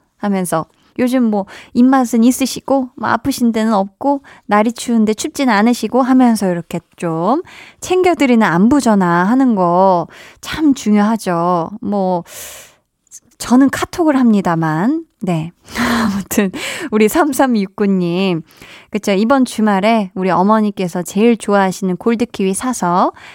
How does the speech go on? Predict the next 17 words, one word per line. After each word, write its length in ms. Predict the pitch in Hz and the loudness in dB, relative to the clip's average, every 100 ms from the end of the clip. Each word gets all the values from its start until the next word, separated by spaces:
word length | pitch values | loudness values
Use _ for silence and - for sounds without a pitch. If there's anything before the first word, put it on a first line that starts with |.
| - | -20
같이 340 | - 190 - 185 | -12 -10 -6 -8
이렇게 200 | - 175 | -6 -8
골드키위 560 | - 202 202 202 190 | -2 -2 -2 -4 -4
숟가락으로 720 | 180 - 247 226 196 185 196 190 - - - | -6 -4 -2 0 0 0 0 -2 -8 -20 -18
파서 360 | - 240 - 196 | -10 -8 -4 -2
맛나게 800 | 175 208 240 220 190 175 220 - _ _ | 4 6 6 4 0 0 -2 -4 _ _
드시길 460 | 220 214 208 185 170 _ _ | -4 -4 -4 -4 -6 _ _
바라겠습니다. 880 | - 196 185 - - 175 175 190 226 _ _ _ _ _ _ _ - - - - _ | -8 -4 -4 -6 -4 -4 -2 -4 -6 _ _ _ _ _ _ _ -20 -20 -20 -20 _
박현정님은요, 1300 | - 202 262 262 247 226 202 190 175 165 202 196 - - - 247 226 - | -10 -4 2 4 4 4 2 2 0 2 2 2 0 -8 -20 -20 -18 -2
"여기저기 560 | 208 233 302 277 254 240 | 0 2 2 0 0 -2
있던 280 | - 220 | 0 0
신발들 500 | 226 269 262 247 226 | 0 2 2 2 2
모아서 560 | 190 175 180 165 196 202 | 0 2 2 2 2 2
신발장에 680 | 185 302 302 269 - 202 196 | 2 2 2 2 2 0 0
칸별로 580 | - 370 359 349 320 311 | -4 -4 0 2 2 0
구분해서 460 | 214 190 190 185 180 | -2 -2 -2 -2 -4
정리했어요. 840 | - 180 190 180 156 - 160 151 | -2 0 2 2 -2 -4 -2 -4